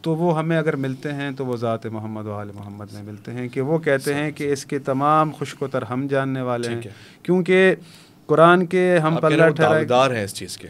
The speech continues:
Speaker 1: इस चीज़ के दावेदार हैं, ऑन करते हैं कि हम हैं वो
Speaker 2: तो
Speaker 1: दावेदार।
Speaker 2: आज के दौर में मैं तवा-, तावीलात और तफासिर अगर लूँगा तो मैं किससे लूँगा?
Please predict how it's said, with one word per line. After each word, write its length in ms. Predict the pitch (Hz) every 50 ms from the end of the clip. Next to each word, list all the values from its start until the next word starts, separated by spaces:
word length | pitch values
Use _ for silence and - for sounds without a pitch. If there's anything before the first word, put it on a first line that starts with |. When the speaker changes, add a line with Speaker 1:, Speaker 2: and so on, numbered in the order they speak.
| - -
Speaker 1:
इस 120 | 147 - -
चीज़ 180 | 170 160 165
के 80 | - 156
दावेदार 500 | 135 135 131 131 131 131 139 151 160 160
हैं, 60 | 151
ऑन 220 | 147 165 190 208 185
करते 320 | 160 147 123 117 - 131
हैं 180 | 123 123 120 113
कि 80 | 120
हम 240 | 120 131 143 165 160
हैं 160 | 143 135 127
वो 180 | 117 113 117 113
Speaker 2:
तो 60 | 110
Speaker 1:
दावेदार। 480 | 107 117 113 110 107 110 110 117 113 113
Speaker 2:
आज 200 | 131 156 151 -
के 100 | - 156
दौर 240 | 139 139 139 135
में 180 | 131 139 139 131
मैं 160 | 135 131 127
तवा-, 320 | - 127 120 120 117 - - -
तावीलात 600 | 120 110 107 113 117 110 113 113 117 120 117 117
और 60 | 104
तफासिर 560 | - 110 101 - 104 104 104 - 117 117 117
अगर 220 | 110 107 107 110 107
लूँगा 340 | 110 113 117 120 117 117
तो 100 | 113 -
मैं 120 | 107 113 107
किससे 280 | - 107 - - 104
लूँगा? 340 | 90 82 80 82 85 85 -